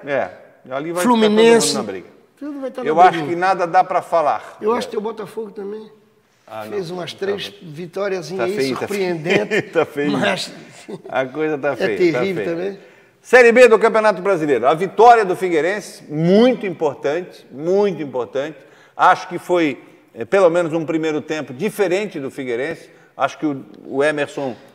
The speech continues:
Speaker 1: soltou um pouquinho a rédea, o time jogou um pouco mais pra frente, o time agrediu
Speaker 2: O time
Speaker 1: um pouco.
Speaker 2: foi melhor do que os outros jogos.
Speaker 1: Foi, foi.
Speaker 2: Não
Speaker 1: Agrediu,
Speaker 2: foi assim, brilhante,
Speaker 1: agrediu
Speaker 2: mas
Speaker 1: mais
Speaker 2: foi
Speaker 1: o
Speaker 2: melhor.
Speaker 1: adversário, ó, tá aí os resultados
Speaker 2: É,
Speaker 1: dos nossos
Speaker 2: e,
Speaker 1: representantes
Speaker 2: e a
Speaker 1: na Série B.
Speaker 2: estatística já mostra isso, né?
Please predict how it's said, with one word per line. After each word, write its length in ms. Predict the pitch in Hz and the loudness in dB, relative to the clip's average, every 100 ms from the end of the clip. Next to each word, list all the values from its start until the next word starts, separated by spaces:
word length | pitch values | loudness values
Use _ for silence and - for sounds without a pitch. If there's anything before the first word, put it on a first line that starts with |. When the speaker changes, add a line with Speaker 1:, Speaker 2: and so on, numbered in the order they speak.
| _ _ | _ _
Speaker 1:
soltou 480 | - 180 165 175 185 | -6 -2 0 0 -2
um 40 | |
pouquinho 380 | 156 160 160 165 | -2 -8 -8 -6
a 60 | 135 | -2
rédea, 380 | 131 165 160 147 | 0 0 -2 -6
o 20 | |
time 220 | 175 165 | -6 -6
jogou 240 | 156 165 | -2 -2
um 40 | 165 | -2
pouco 220 | 170 147 | -8 -8
mais 140 | 156 | -8
pra 100 | 143 | -6
frente, 340 | 127 135 151 135 | -8 -8 -10 -12
o 60 | |
time 160 | 127 151 | -10 -8
agrediu 400 | 135 147 131 165 | -6 -6 -4 -6
Speaker 2:
O 60 | 170 | -4
time 160 | 240 | -6
Speaker 1:
um 20 | |
pouco. 100 | - | -6
Speaker 2:
foi 160 | 269 294 | -6 -4
melhor 480 | 285 233 202 240 240 | -4 -4 -4 -4 -6
do 80 | - | -12
que 140 | 247 | -14
os 140 | 202 | -10
outros 220 | 220 226 175 | -10 -10 -12
jogos. 280 | 151 127 | -10 -2
Speaker 1:
Foi, 320 | 143 156 98 87 | 6 6 4 -4
foi. 220 | 123 101 - 147 | -6 -6 -8 -2
Speaker 2:
Não 180 | 175 | 2
Speaker 1:
Agrediu, 160 | 127 127 | 2 8
Speaker 2:
foi 140 | - | 8
assim, 340 | - 185 185 - - - | 8 4 2 2 -10 -12
brilhante, 840 | 156 185 175 208 240 240 233 220 135 | -6 -4 2 6 10 10 8 6 4
Speaker 1:
agrediu 460 | 147 170 160 180 | 2 2 2 2
Speaker 2:
mas 80 | 185 | 4
Speaker 1:
mais 220 | 190 196 | 6 6
Speaker 2:
foi 100 | 190 | 6
Speaker 1:
o 20 | 254 | 4
Speaker 2:
melhor. 160 | 262 | 6
Speaker 1:
adversário, 480 | 165 143 - 180 170 | 4 2 4 4 4
ó, 60 | 190 | 0
tá 100 | 151 | -2
aí 80 | |
os 60 | 147 | -4
resultados 500 | 151 135 127 151 135 | -6 -8 -4 -4 -2
Speaker 2:
É, 160 | 226 320 | -4 -2
Speaker 1:
dos 100 | 151 | 0
nossos 180 | 160 | 0
Speaker 2:
e, 20 | 156 | 0
Speaker 1:
representantes 600 | 147 147 131 127 156 180 | -4 -4 -6 -4 -2 0
Speaker 2:
e 40 | |
a 20 | |
Speaker 1:
na 120 | - | 0
Série 140 | 240 151 | -2 -2
B. 60 | |
Speaker 2:
estatística 340 | 262 240 - 247 | 0 -2 -4 -6
já 120 | 247 | -6
mostra 400 | 262 277 269 247 | -4 -6 -6 -8
isso, 320 | 277 285 214 | -8 -8 -8
né? 180 | 202 | -10